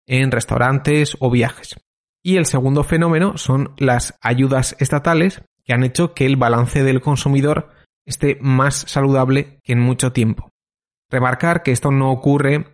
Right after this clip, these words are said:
en todo el mundo de la misma forma. Evidentemente, en España, al ser una economía muy dependiente del turismo, estos efectos, entre comillas, positivos,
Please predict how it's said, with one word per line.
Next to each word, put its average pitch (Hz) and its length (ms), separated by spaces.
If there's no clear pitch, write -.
en 120 160
todo 127 200
el 127 80
mundo 131 460
de 135 100
la 113 80
misma 120 260
forma. 156 380
Evidentemente, 131 920
en 120 180
España, 147 540
al 120 120
ser 120 140
una 123 120
economía 127 460
muy 147 200
dependiente 135 400
del 127 160
turismo, 156 580
estos 127 580
efectos, - 680
entre 127 180
comillas, 135 500
positivos, 151 680